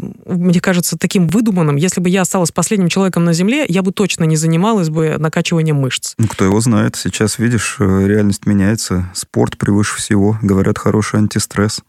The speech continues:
Speaker 1: Э, это говорят люди, которые сейчас ходят в кофейни и заказывают себе миндальные латте. А если они окажутся где-нибудь, э, посередине Джалалабада в заколоченном, э, доме, я посмотрю, чем они будут заниматься, и, э,
Speaker 2: Ты имеешь в виду постапокалиптический Джалалабад,
Speaker 1: Да, если,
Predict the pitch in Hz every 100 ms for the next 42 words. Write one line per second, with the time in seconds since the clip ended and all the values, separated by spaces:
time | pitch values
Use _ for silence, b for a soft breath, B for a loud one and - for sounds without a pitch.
0 | _ - 175 170 185 190 196 202 196 240
1 | 220 185 180 190 175 185 180 - 190 175
2 | - 175 262 233 175 165 165 208 175 165
3 | 175 185 175 170 175 175 170 143 - 147
4 | B B - 175 226 202 180 185 170 190
5 | 170 - 147 156 202 156 139 135 - 147
6 | 147 143 - 156 175 170 190 151 156 160
7 | 165 165 147 151 160 165 156 147 139 143
8 | 156 147 139 147 277 202 143 B B B
9 | 165 156 165 220 240 190 - 151 147 143
10 | 143 143 151 160 269 - 151 156 B B
11 | - 175 170 170 160 156 151 147 147 156
12 | 101 101 - 101 92 101 - - - 98
13 | - 202 - - - 92 90 - - 80
14 | 190 147 147